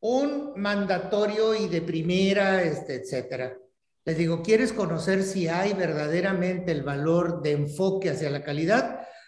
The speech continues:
Ve a revisarlo cuando se acerca el cierre de mes, ¿sí? Y vas a ver cómo realmente se comporta la organización". Y muchas ocasiones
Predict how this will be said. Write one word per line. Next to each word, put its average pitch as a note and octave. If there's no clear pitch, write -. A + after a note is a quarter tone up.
Ve G#3+
a A#3+
revisarlo A3+
cuando E3+
se F#3
acerca G#3
el F3+
cierre G3+
de G3
mes, G3+
¿sí? -
Y D3
vas E3
a A#3+
ver G3+
cómo D3+
realmente E3+
se F3+
comporta C3+
la C#3
organización". C#3
Y D#3+
muchas E3+
ocasiones A#3+